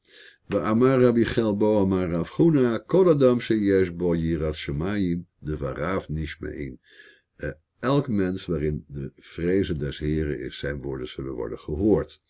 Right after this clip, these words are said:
Dan neem ik aan dat dat betekent door God zelf, Shenemar, Sof Devar Hakol Nishma Et Ha Elohim Yareh Vagomer.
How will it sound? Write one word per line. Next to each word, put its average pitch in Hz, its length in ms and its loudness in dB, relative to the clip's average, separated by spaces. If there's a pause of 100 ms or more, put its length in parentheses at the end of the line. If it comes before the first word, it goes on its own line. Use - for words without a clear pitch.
(420)
Dan 71 100 -10
neem 69 200 -8
ik 64 140 -10
aan 65 140 -10
dat 64 140 -12
dat 65 140 -8
betekent 62 480 -10
door 62 160 -10
God - 200 -10
zelf, 123 320 -6
Shenemar, 73 680 -4 (260)
Sof - 320 2
Devar 98 440 2
Hakol 90 480 0
Nishma 73 500 -4
Et 62 140 -10
Ha 69 160 -6
Elohim 67 560 -6
Yareh 65 500 -8
Vagomer. 64 500 -10